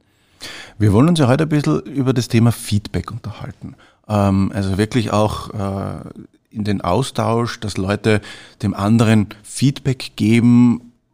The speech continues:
welche Wahrnehmung man hat, was ist gut gelaufen, was ist schlecht gelaufen, immer mit dem Ziel, äh, dem anderen auch Hinweise zu geben, besser zu werden. Ähm, jetzt einmal ganz persönlich euch beide gefragt. Ähm, wie empfindet ihr das, wenn ihr, äh,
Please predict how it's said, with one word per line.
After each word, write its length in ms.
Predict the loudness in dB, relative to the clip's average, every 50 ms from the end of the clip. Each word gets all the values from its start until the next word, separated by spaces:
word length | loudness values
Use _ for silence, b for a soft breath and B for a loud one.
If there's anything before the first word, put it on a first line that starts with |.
| _ _
welche 300 | -8 -6 -4 -2 -2 0
Wahrnehmung 500 | 0 2 2 4 4 2 2 2 0 0
man 160 | 0 0 0 -2
hat, 240 | -4 -6 -6 -8
was 160 | -8 -6 -6 -8
ist 120 | -10 -8
gut 200 | -6 -6 -6 -6
gelaufen, 360 | -6 -6 -6 -4 -4 -4 -4 -6
was 120 | -6 -6
ist 80 | -6 -6
schlecht 240 | -4 -4 -4 -4
gelaufen, 280 | -4 -2 -2 -2 -2 -2
immer 100 | -2 -2
mit 120 | -2 -2 -2
dem 140 | -2 -2 -4
Ziel, 360 | -4 -4 -2 -2 -2 -2 -6 B B B B B B B -4
äh, 340 | -2 0 0 0 0 -2 -4 -8 -12 -20 _ _ _
dem 120 | -6 -6 -4
anderen 440 | -2 0 0 2 4 4 4 2 2 B B B B B
auch 120 | -12 -4
Hinweise 380 | 0 0 2 2 2 0 -2 -4
zu 120 | -6 -8 -6
geben, 320 | -6 -6 -6 -6 -6 -8 -10 -16 _ _
besser 340 | -14 -12 -12 -10 -10 -10 -12
zu 200 | -12 -14 -14 -14
werden. 320 | -14 -16 -16 -18 -18 -20 -20 B B B B B B B B -2
Ähm, 460 | 0 2 4 4 4 2 2 0 -2
jetzt 220 | -4 -6 -6 -2 0
einmal 140 | 2 2 2
ganz 180 | 2 0 0 0
persönlich 540 | 0 -2 2 4 4 4 4 2 0 -2 -2
euch 220 | -2 -2 -2 -2
beide 280 | -2 -2 -2 -2 -4 -6
gefragt. 580 | -6 -10 -12 -12 -12 -12 -12 -12 -14 -16 -20 B B B B B B B -4
Ähm, 560 | -4 -2 0 2 2 2 0 0 -4 -6 -10 -16 _ _ _ _ _ _ _ _ _ _
wie 200 | -10 -6 0 2
empfindet 540 | 2 2 2 2 2 2 2 2 0 0 -2
ihr 140 | -2 0 0
das, 220 | 0 -2 -2 0
wenn 160 | 0 0 0 2
ihr, 300 | 0 0 2 0 0 -2 B B B B B B
äh, 40 | -8